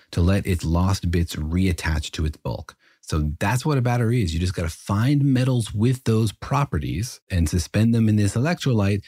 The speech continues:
connect them with a wire, and boom, you got a battery. And that's to release the electricity. If you wanna recharge the battery,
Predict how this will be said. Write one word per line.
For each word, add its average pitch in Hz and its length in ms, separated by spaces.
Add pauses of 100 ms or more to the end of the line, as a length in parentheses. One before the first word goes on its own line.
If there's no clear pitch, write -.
(140)
connect 104 300
them 120 100
with 113 140
a 123 40
wire, 127 520
and 90 240
boom, 87 360 (160)
you 78 120
got 73 220
a 73 40
battery. 71 520 (180)
And 87 120
that's 127 260
to 107 300
release 104 640
the 95 160
electricity. 76 720 (240)
If - 60
you 95 80
wanna 92 200
recharge 95 600
the 82 40
battery, 76 460